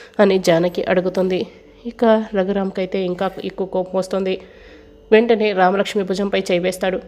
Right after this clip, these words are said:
"ఎవరు అన్-, అవునన్నా కాదన్నా, రేపటి ముహూర్తానికి ఖచ్చితంగా రామ శౌర్యాల పెళ్లి జరిగే తీరుతుంది. కాదు, కూడదు, ఈ పెళ్లి జరగనివ్వను" అని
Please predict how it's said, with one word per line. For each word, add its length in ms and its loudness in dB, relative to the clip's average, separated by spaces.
"ఎవరు 260 2
అన్-, 260 0
అవునన్నా 400 2
కాదన్నా, 420 0
రేపటి 260 4
ముహూర్తానికి 540 -2
ఖచ్చితంగా 580 0
రామ 320 0
శౌర్యాల 380 0
పెళ్లి 280 -2
జరిగే 340 2
తీరుతుంది. 520 0
కాదు, 460 2
కూడదు, 360 0
ఈ 100 0
పెళ్లి 360 2
జరగనివ్వను" 640 0
అని 200 0